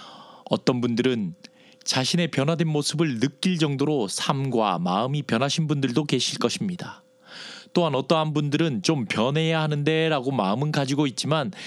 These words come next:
그렇지 못한 분들도 계실 것입니다. 하나님께서는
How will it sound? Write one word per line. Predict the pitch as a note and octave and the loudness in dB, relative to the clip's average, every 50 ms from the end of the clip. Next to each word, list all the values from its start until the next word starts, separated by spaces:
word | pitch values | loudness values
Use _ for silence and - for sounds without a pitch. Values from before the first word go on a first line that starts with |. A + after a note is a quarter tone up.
| - - - - | -14 -16 -14 -4
그렇지 | - - F3 F#3 F3+ - - F#3+ | 0 2 2 2 2 0 0 0
못한 | C3+ A2+ A#2+ B2+ - - - F3+ E3+ | 2 2 0 0 0 -2 0 0 2
분들도 | F3+ F3 D#3+ D3 D#3+ D3 C3+ F3 E3+ D#3+ | 2 0 2 0 0 0 2 0 0 2
계실 | - - B2 - - - | 0 0 0 0 -2 0
것입니다. | - D#3 - - B2+ G2 E2+ - - - - - _ _ _ _ _ _ _ - - - - - - - - - - - | 0 0 0 0 -4 -4 -4 -6 -10 -14 -18 -20 _ _ _ _ _ _ _ -20 -20 -20 -20 -20 -20 -20 -20 -20 -20 -14
하나님께서는 | - - - D#3+ D3 C3+ C3 C3+ - - - - F3+ C3 B2+ B2 A2 G2+ | -8 -2 0 0 0 0 0 2 0 2 2 2 0 0 0 0 -2 -4